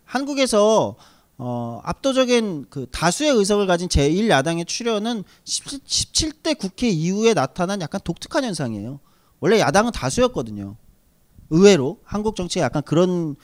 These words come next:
묘한 게 있었고, 어, 국회가 가장, 야당이 가장 강력했던 거를 십삼 대 국회라고 얘기하는데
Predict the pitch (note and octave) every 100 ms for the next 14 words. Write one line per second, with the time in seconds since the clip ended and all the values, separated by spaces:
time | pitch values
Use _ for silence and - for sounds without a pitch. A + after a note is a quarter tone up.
0 | - _ A#2 D#3+ G3 G3 D#3+ D#3+ F#3 G3
1 | - - - - A2+ A#2 - - C#4+ C#4
2 | A#3 E3 G#3 E3+ D3 A3 B3+ A3+ G#3+ G#3
3 | D3 F3 G#3 - G#3 - - G3 F3+ F3+
4 | F#3 - D4+ D4 B3 G3 F3 D#3+ C#3 A2
5 | A#2+ A2 G2+ G#2+ A#2 G#2+